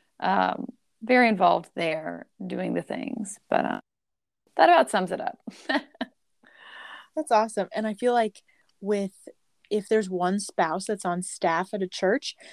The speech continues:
Speaker 2: the other person is also on staff, but just unofficially. You know what I mean? <laughs>
Speaker 1: Uh,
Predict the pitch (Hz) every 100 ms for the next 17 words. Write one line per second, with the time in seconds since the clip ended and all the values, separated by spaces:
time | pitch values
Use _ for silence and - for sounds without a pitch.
0 | - 196 220 - 190 190 208 208 196 190
1 | 208 190 - 175 165 - 220 202 220 220
2 | - 240 254 - 196 180 180 - 156 180
3 | - - 104 - - 202 190 190 202 349
4 | 427 403 - _ 226